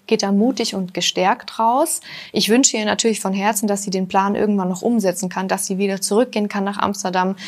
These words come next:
ihr Studium fortsetzen kann, beziehungsweise nicht mehr nur Online-Vorlesungen besuchen muss,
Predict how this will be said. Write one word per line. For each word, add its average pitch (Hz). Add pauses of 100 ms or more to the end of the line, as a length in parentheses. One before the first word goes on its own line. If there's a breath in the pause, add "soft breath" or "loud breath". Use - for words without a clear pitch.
(140 loud breath)
ihr 196
Studium 202
fortsetzen 226
kann, 202
beziehungsweise 185
nicht 190
mehr 185
nur 180
Online-Vorlesungen 170
besuchen 180
muss, 240